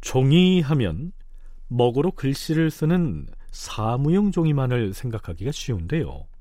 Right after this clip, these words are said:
선조 이십오 년 시월 삼일치의 실록 기사를 보면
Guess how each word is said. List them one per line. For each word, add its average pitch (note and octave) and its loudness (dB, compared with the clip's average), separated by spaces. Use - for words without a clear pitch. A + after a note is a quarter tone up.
선조 F3+ 4
이십오 E3 4
년 D#2+ 0
시월 D#3 4
삼일치의 E3 0
실록 C3+ -4
기사를 F#2 -4
보면 G2 -4